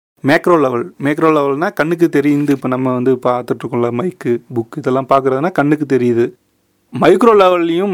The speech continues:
இப்ப வந்து நம்ம மைக்குன்னு நம்ம பார்க்குறப்ப, அது இன்னும் நுணுக்கி நுணுக்கி உள்ளுக்குள்ளார போறப்ப பார்த்தீங்கன்னு வச்சுங்களேன், அணு அளவுக்கு உள்ளார போய் பார்க்குறப்ப அது வேற விதமாக இருக்குது. அதனால இரண்டு விதமாக பார்க்குறாங்க, macro level and micro level. micro லெவல்ங்கிற அந்த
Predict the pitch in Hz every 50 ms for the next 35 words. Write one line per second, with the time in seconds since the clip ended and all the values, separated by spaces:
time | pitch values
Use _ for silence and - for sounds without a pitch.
0 | 160 - 151 139 143 160 156 156 170 180 165 160 151 147 139 139 143 160 165 -
1 | 170 170 170 165 160 151 143 139 135 127 117 - - 127 123 127 123 120 120 -
2 | 143 160 175 156 139 139 143 151 160 175 165 143 151 160 151 - 160 147 147 147
3 | - 165 151 143 147 139 - 151 143 135 123 - 135 131 127 - 147 139 135 123
4 | 127 127 131 127 117 - 123 120 123 127 131 135 135 131 143 147 147 143 143 143
5 | 147 147 160 156 151 135 139 131 131 127 131 120 127 190 147 113 131 170 165 -
6 | 156 180 226 - _ _ _ _ _ _ _ _ _ _ _ - 143 139 139 131
7 | 139 147 165 175 156 156 156 147 147 127 139 135 127 123 - - 117 120 147 202
8 | 226 - _ _ _ _ _ _ _ _ _ - 147 135 147 151 156 185 190 165
9 | 151 160 185 196 190 180 180 170 165 160 147 160 156 - - 123 123 123 120 120
10 | 117 120 135 180 190 160 131 131 147 165 - 170 175 165 165 160 170 190 190 185
11 | 170 147 135 139 135 139 139 127 123 120 117 117 110 - - _ _ _ _ _
12 | 139 131 143 180 185 202 202 196 185 180 175 175 175 175 175 170 165 156 151 147
13 | 160 190 226 220 _ _ _ _ _ _ - - 139 135